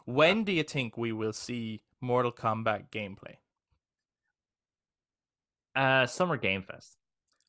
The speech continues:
Speaker 1: I'm right with you.
Speaker 2: Hmm.
Speaker 1: Right with you. I know some people think that maybe it'll show up at the PlayStation Showcase next week.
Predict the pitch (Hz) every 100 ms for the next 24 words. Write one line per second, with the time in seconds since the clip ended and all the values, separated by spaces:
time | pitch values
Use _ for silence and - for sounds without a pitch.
0 | - 123 131 160 131 120 - - _ _
1 | _ _ 131 117 127 117 113 - 107 131
2 | 143 143 147 135 139 131 127 123 113 -
3 | _ _ _ 127 127 - 120 110 113 _
4 | - 127 127 123 113 - 123 113 - -
5 | 113 - 110 113 113 113 147 151 175 -
6 | 226 277